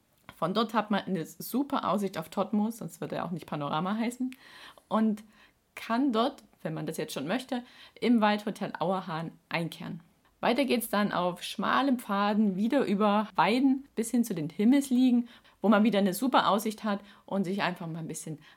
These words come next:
ablegen kann und entspannen kann. Weiter geht's dann durch den Wald wieder hinab zu dem malerischen Örtchen Rütte und dann zum Tottmoser Wasserfall.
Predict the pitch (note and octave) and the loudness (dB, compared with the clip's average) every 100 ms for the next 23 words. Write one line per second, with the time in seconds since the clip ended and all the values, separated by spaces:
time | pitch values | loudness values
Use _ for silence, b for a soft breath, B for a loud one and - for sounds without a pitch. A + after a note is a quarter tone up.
0 | - - G#3 G#3 F#3+ F3+ D#3+ G3 E3+ - | -4 0 0 2 0 0 -4 -6 -6 -6
1 | E3+ - E3 - B2+ - - E3 - _ | -8 -10 -12 -10 -10 -12 -14 -18 -18 _
2 | - G#3 C#4+ A#3+ B3+ - A3+ G#3+ G#3 C#4+ | 0 0 2 0 -2 0 0 2 0 -2
3 | A#3+ G3 G#3 G#3 G#3 F#3 G3+ G#3+ G#3 F#3+ | 0 2 2 0 -2 -4 -2 -2 -2 -2
4 | F#3 B3+ - G3+ F#3 F3+ - E3 F3+ B3 | 0 0 -4 -4 -4 -6 -8 -2 0 0
5 | A3 G#3+ G#3 - F#3+ - F#3+ E3+ - A3 | 0 0 -2 -2 -6 -2 -4 -4 -4 -2
6 | C4 - D#4 D#4 _ _ _ _ F#3+ F#3 | 0 0 -4 -4 _ _ _ _ -2 0
7 | C4 B3+ A3+ E3+ E3+ G3+ G#3+ E3+ - - | 0 0 -2 -4 -4 -2 -2 -2 -4 -10
8 | C#3+ E3 | -10 -10